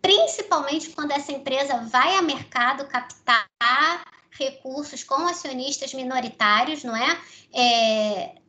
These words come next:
mercado é mercado. Então, se a empresa estatal está no mercado, e, ou mais, se ela concorre em alguma medida com empresas privadas, a Constituição Federal fala em paridade de armas, não é?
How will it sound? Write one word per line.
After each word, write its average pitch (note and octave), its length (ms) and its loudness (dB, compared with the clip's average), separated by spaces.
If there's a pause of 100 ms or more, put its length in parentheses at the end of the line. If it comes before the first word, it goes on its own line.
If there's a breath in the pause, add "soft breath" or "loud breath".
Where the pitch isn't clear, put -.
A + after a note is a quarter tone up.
(300)
mercado A3 480 2
é A3+ 60 0
mercado. A#3+ 1000 -6 (340)
Então, D#4 260 2
se - 140 -8
a B3+ 40 -6
empresa C#4+ 380 0
estatal C4+ 560 -2
está A#3+ 380 -8
no A#3+ 240 -6
mercado, D4 800 2
e, D#4 200 0
ou F4+ 400 2
mais, C4+ 360 0
se - 120 -12
ela D4 140 -4
concorre D#4 840 -4
em D4+ 180 -2
alguma C4+ 360 -4
medida C4 440 -4
com C4+ 220 -6
empresas B3+ 520 -4
privadas, A3+ 1000 -2 (280 loud breath)
a A#3 140 0
Constituição C#4 680 -6
Federal A#3+ 520 0
fala D#4 520 0
em D4 400 -2 (100)
paridade A#3 580 0
de A4 220 -12
armas, G#3 520 -2
não G3+ 120 -8
é? C#4+ 240 -2